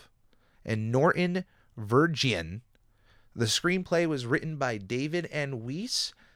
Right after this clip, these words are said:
J. David Stem, and is once again based off of Rugrats, created by Arlene Klasky, Gabar Chupo, and Paul Germain, who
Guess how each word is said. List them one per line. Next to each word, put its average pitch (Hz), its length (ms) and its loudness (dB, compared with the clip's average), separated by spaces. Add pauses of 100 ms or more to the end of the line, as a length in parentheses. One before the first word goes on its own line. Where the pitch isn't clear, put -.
(220)
J. 127 360 0
David 147 540 -4
Stem, 143 580 -2 (360)
and 120 120 -6
is 110 200 -4 (200)
once 160 280 -2
again 175 420 -2
based 117 380 -6
off 113 280 -2
of 98 220 -6
Rugrats, 104 640 -2 (320)
created 107 420 -4
by 98 340 0
Arlene 120 400 0
Klasky, 104 760 -6
Gabar 87 380 -10
Chupo, 143 720 -2 (260)
and 95 220 -8
Paul 123 300 0
Germain, 95 760 -8
who 95 240 -8